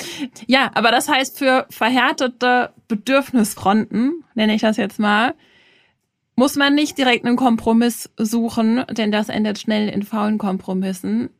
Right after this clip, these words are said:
Wir dürfen verhandeln. Dafür müssen wir aber erstmal die Position des anderen verstehen und wir sollten uns dann darüber unterhalten, wenn es uns besonders gut geht,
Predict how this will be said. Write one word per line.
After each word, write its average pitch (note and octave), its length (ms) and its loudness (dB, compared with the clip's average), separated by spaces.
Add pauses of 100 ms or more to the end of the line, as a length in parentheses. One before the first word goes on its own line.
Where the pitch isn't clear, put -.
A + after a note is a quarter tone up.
(120)
Wir G#3 220 -4
dürfen B3 640 -2 (300)
verhandeln. G#3 720 0
Dafür G#3+ 320 0
müssen A3+ 360 -2
wir G#3 120 -2
aber G3 180 -4
erstmal A#3+ 360 -2
die A3+ 100 -2
Position G#3+ 580 -6
des G#3 140 -8
anderen G#3 480 0 (360)
verstehen A#3+ 680 0 (180)
und B3+ 240 2
wir A3 100 0
sollten A3 380 0
uns F#3 320 -6 (240)
dann B3+ 460 2 (500)
darüber G3+ 560 0
unterhalten, F#3 680 -4
wenn F#3+ 120 -2
es - 80 -10
uns F#3 120 -10
besonders F3+ 460 -6
gut - 240 -14
geht, G#3+ 320 -4